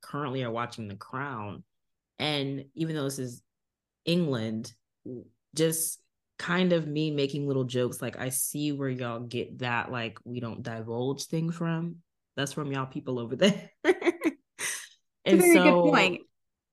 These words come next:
Speaker 1: which is interesting because you would think that I would be extremely closed off with how I grew up, yet in spite of how I grew up, God has made me a very vulnerable individual. And so I'm not afraid to say this or that or feel, oops,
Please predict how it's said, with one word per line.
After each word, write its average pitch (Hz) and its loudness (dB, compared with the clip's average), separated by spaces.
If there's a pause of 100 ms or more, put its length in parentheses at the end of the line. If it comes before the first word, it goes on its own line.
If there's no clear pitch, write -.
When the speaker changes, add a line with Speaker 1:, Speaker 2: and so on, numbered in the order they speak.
(120)
Speaker 1:
which 233 6
is 254 4
interesting 226 2
because 180 2
you 185 4
would 202 2
think 175 0
that 156 -4
I 135 0
would 147 0
be 143 0
extremely 135 -4
closed 131 -2
off 135 -2
with 127 -6
how 131 -4
I 123 -2
grew 120 -6
up, 117 -6
yet 131 -6 (260)
in 135 -6
spite 131 -2
of 131 -2
how 131 -6
I 123 -4
grew 123 -8
up, 131 -8 (360)
God 127 -4
has 127 -4
made 117 -6
me 117 -6
a 123 -8
very 117 -6
vulnerable 120 -8
individual. 135 -6 (440)
And 131 -2
so 131 -4
I'm 131 -4
not 123 -4
afraid 123 -4 (200)
to - -12
say 113 -4
this 123 -4
or 120 -8
that 113 -8
or 101 -12 (140)
feel, 117 -6
oops, - -14